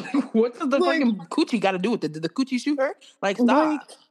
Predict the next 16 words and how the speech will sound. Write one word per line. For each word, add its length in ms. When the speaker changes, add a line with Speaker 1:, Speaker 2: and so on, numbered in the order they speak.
Speaker 2:
no. 560
People 240
are 40
just 220
so 160
weird 160
when 80
it 100
comes 220
to 80
a 80
woman. 360
Like, 140
it's 120
always 500
this 180